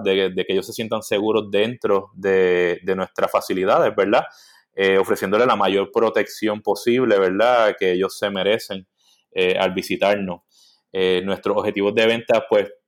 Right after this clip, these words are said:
han cambiado, obviamente, por, por diferentes razones. Te-, tenemos que pensar también que no nos ha afectado solamente el coronavirus. Nosotros venimos también de, en enero, que nos afectó la,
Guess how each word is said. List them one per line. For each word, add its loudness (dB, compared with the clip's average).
han -6
cambiado, 2
obviamente, 0
por, 0
por 0
diferentes 0
razones. 2
Te-, 0
tenemos -2
que 2
pensar 0
también -2
que 4
no -4
nos 2
ha 6
afectado 0
solamente -2
el -4
coronavirus. 0
Nosotros -8
venimos -6
también -6
de, 0
en -6
enero, 2
que 0
nos 0
afectó 2
la, 0